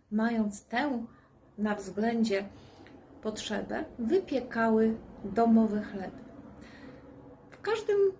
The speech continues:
gospodarstwie chmileckim, w każdej kuchni był piec chlebowy opalany drewnem.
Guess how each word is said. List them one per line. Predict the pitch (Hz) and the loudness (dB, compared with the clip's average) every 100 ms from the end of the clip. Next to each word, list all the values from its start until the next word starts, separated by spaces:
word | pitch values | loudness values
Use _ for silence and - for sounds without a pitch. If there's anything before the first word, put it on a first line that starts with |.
| - | -6
gospodarstwie | 240 262 - 240 233 220 - - - | -6 -6 -4 0 2 2 -2 -10 -16
chmileckim, | - 208 202 262 262 - - - - | -12 -4 -2 -2 -6 -14 -16 -16 -16
w | |
każdej | - 202 202 220 | -12 -10 -6 -6
kuchni | - 269 226 - - - - | -6 -8 -8 -10 -16 -18 -8
był | 202 233 226 | -2 -2 -2
piec | 196 196 - | -4 -4 -6
chlebowy | 214 202 208 262 302 269 | -4 -4 0 0 0 0
opalany | 214 - 202 196 196 190 | -2 -4 -2 -2 -4 -6
drewnem. | 180 190 170 - 185 214 | -6 -6 -6 -8 -16 -16